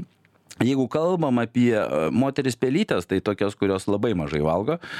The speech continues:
tai jos jau sako, kad man biškį per daug maisto. Jeigu kalbam apie tos žmonės, kurie valgo tiek, kiek turėtų normalus žmogus valgyti, tai visiem maisto tikrai visada užtenka,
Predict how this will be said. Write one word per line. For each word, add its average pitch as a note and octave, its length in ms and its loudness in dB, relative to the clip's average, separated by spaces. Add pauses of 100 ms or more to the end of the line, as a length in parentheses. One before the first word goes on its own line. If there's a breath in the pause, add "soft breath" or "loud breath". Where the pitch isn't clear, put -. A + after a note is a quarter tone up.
(200 loud breath)
tai F#2+ 140 2
jos A#2 260 0
jau C#3+ 100 2
sako, A#2+ 300 -2
kad A2 140 -4
man G2 180 0
biškį F#2 240 -4
per F2+ 160 -2
daug D#2 220 -4
maisto. C#2+ 420 -2
Jeigu F#2 320 2
kalbam G2 540 0
apie F#2 340 0
tos G2+ 240 -2
žmonės, F#2+ 460 0
kurie F2+ 680 2 (320 loud breath)
valgo F#2 600 0 (240)
tiek, G#2+ 180 -2
kiek F#2+ 200 -4
turėtų F#2+ 400 0
normalus F#2 420 2
žmogus G2 320 -2
valgyti, E3 480 -2
tai F#2 160 0
visiem A2+ 380 0
maisto B2 320 0
tikrai G#2+ 480 -2
visada G#2+ 320 -2
užtenka, A2 580 0